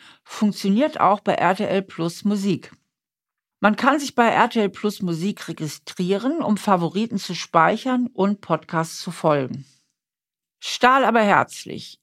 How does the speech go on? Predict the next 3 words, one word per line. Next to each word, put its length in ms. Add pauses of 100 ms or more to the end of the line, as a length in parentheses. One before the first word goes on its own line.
(120)
ist 380
ein 200
Psychotherapie-Podcast. 1800